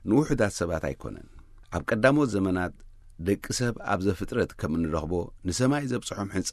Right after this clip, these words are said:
ኸሰርሑ ጀሚሮም። ግንቢ ባቢሎን ይበሃል። ኣምላኽ ነዚ ትዕቢት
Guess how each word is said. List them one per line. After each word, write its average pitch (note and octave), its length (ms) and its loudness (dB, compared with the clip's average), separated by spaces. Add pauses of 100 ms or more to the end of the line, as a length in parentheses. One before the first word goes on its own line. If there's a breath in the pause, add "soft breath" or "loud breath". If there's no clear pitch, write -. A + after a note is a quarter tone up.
ኸሰርሑ F2 440 -4
ጀሚሮም። A#2 420 -2 (540)
ግንቢ D2+ 320 -4
ባቢሎን D#2 440 2
ይበሃል። C2+ 360 -8 (460 soft breath)
ኣምላኽ A#2 340 4
ነዚ A#2+ 260 2
ትዕቢት A2 420 2